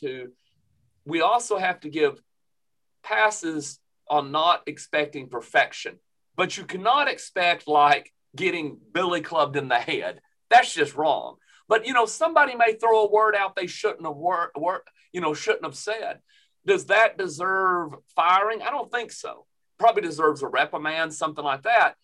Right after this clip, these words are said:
But I think we also have to, we also have to enforce, we have to be clear about what we enforce. Is this, was this wrong? Yes.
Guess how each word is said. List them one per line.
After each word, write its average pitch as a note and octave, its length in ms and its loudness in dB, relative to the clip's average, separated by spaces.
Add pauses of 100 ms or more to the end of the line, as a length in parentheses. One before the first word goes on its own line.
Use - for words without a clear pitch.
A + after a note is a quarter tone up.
(120)
But F3 100 2
I E3+ 120 4 (100)
think D#4 240 -10
we G#3 120 0
also G#3+ 420 2
have E3+ 400 -2
to, C#3 280 -10 (500)
we F#3+ 200 -4
also A3+ 520 0
have E3 420 -4
to D3+ 220 -8
enforce, F3+ 1000 0 (420)
we C4 100 -4
have D#4 120 -4
to - 60 -14
be A#3+ 120 -8
clear G#3+ 240 0
about E3+ 220 0
what D#3+ 200 -2
we D3 100 -4
enforce. A#2+ 580 -8
Is D3 140 -4
this, F#3 280 -2 (100)
was D3+ 160 -6
this D3+ 200 -4
wrong? F#3+ 500 0 (520)
Yes. E3+ 640 -2